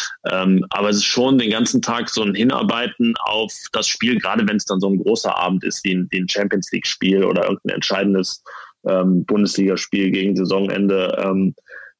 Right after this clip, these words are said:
und es ist ganz interessant, weil man dann den ganzen Tag irgendwie jetzt gar nicht so, äh, hardcore arbeiten muss, ähm, oder zumindest nicht in dieser Intensität. Und dann, dann muss man selbst aber auch als, als Berichterstatter abends so irgendwie abliefern. So, das Spiel geht los und man weiß, okay, ich hab jetzt,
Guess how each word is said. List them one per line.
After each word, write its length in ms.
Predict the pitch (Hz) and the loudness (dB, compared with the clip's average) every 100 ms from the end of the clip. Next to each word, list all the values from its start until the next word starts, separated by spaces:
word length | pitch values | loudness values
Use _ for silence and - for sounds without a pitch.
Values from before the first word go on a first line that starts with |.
| _ _ | _ _
und 540 | - 101 104 98 - - | -2 2 2 2 0 -4
es 180 | - 101 | -4 -2
ist 120 | 117 | -2
ganz 180 | 143 143 | 0 2
interessant, 400 | 117 117 131 139 | 0 -2 -2 0
weil 100 | 120 | 2
man 140 | 117 | 2
dann 140 | 110 107 | 2 2
den 120 | 107 | 2
ganzen 300 | 113 117 123 | 0 0 -2
Tag 260 | 113 120 98 | 0 0 0
irgendwie 220 | 110 107 | -2 0
jetzt 180 | 104 - | -2 -2
gar 140 | 107 | -2
nicht 140 | 107 | 0
so, 460 | 101 131 147 147 - | 2 4 4 4 2
äh, 320 | 131 131 127 - | 2 2 0 0
hardcore 560 | 120 131 - 143 131 | -2 -4 -2 0 2
arbeiten 360 | 127 139 131 135 | 2 0 0 0
muss, 420 | 135 131 - - 120 | 0 -2 -6 -6 -2
ähm, 460 | 117 113 113 113 | 0 -2 -6 -8
oder 220 | - 110 104 | -2 -2 0
zumindest 360 | - 110 104 | 2 2 2
nicht 160 | 117 - | -2 -2
in 120 | - | 0
dieser 240 | 107 107 | 2 2
Intensität. 640 | 113 117 113 107 98 127 143 | 0 0 0 0 2 2 2
Und 140 | 120 | 0
dann, 260 | 110 110 113 | 0 0 0
dann 160 | 107 | -2
muss 220 | 113 117 131 | 0 -2 -2
man 180 | 117 | -2
selbst 340 | 104 123 160 - | 0 0 0 -2
aber 180 | 92 98 | 0 0
auch 240 | 95 95 | 0 0
als, 320 | - 101 95 - | 0 -2 -2 -4
als 180 | - - | -6 -2
Berichterstatter 720 | 117 120 - - 98 95 90 | -2 0 -2 -2 -2 0 0
abends 320 | 107 104 - | 0 -2 0
so 240 | 104 98 | 2 2
irgendwie 320 | - 104 104 - | 2 0 -2 -2
abliefern. 680 | 107 - 101 98 101 87 - | -2 2 2 2 0 -2 -2
So, 240 | 98 90 | 0 0
das 100 | 82 | 0
Spiel 240 | - - 107 | -4 0 2
geht 140 | 104 | 4
los 280 | 107 120 135 | 4 4 2
und 100 | 117 | 0
man 140 | 110 | 2
weiß, 300 | 107 110 110 | 2 2 0
okay, 180 | - 117 | -4 -2
ich 140 | 110 104 | -2 -2
hab 160 | 101 | -2
jetzt, 340 | 107 98 - | -2 -2 -8